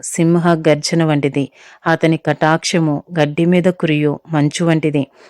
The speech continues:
బుద్ధిహీనుడగు కుమారుడు తన తండ్రికి చేటు తెచ్చును. భార్య తోడి పోరు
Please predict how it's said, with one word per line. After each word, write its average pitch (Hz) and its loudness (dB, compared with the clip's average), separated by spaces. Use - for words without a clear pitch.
బుద్ధిహీనుడగు 165 2
కుమారుడు 151 0
తన 151 0
తండ్రికి 156 0
చేటు 160 2
తెచ్చును. 151 -2
భార్య 160 2
తోడి 160 2
పోరు 151 0